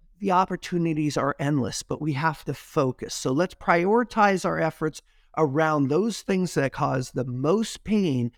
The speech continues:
that we can solve in the short term. We're not gonna boil the entire ocean all at once, but let's figure out those use case and let's hammer 'em down.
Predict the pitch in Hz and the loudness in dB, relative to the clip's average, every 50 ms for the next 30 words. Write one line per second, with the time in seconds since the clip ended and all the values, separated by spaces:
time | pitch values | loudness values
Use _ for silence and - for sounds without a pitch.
0 | _ _ _ - - 143 147 151 156 151 147 160 139 - - - - - 160 160 | _ _ _ -2 0 0 2 2 0 0 2 0 -2 0 -2 -6 0 2 4 4
1 | 165 165 165 156 156 156 160 156 151 139 - - - - 147 143 - - - - | 6 4 2 0 -2 -2 -2 0 0 -2 -2 -4 -2 0 0 0 0 -4 -8 -8
2 | 139 113 95 85 - _ _ _ _ _ - 123 131 156 156 185 - - 220 226 | -8 -6 -6 -8 -14 _ _ _ _ _ -8 -2 0 4 4 2 4 2 0 0
3 | 190 - - 202 214 214 214 214 202 190 202 196 190 180 - - 190 190 196 196 | 0 0 2 2 4 4 4 2 2 0 0 0 0 -2 0 0 2 2 2 2
4 | 190 - 185 180 170 - - - 151 135 127 127 147 - _ _ _ _ _ - | 0 2 2 2 2 2 0 -4 -2 0 0 -2 -4 -6 _ _ _ _ _ -2
5 | 139 151 165 180 190 190 156 147 160 185 185 143 117 117 - - - 120 - - | 2 4 4 4 2 0 0 -2 -2 0 2 0 0 -2 -4 -10 -14 -16 -12 -10
6 | 139 143 - - - _ _ - 185 185 180 180 190 180 175 175 170 160 131 117 | -10 -10 -10 -12 -20 _ _ 0 2 2 2 2 4 6 6 6 6 4 2 -2
7 | 117 127 147 151 170 185 185 156 - 160 160 170 170 - - - - 147 117 120 | -4 0 2 2 4 2 0 0 -4 -2 -2 -2 -2 -4 -6 -4 -2 -2 -2 -2
8 | - - - 156 131 123 123 127 - - 139 - 170 180 185 202 214 214 208 180 | -6 -10 -6 -4 -2 -2 -2 -2 -6 -8 -10 -4 -2 -2 0 2 2 2 0 2
9 | 147 156 147 139 139 147 151 | 2 2 2 2 2 0 -2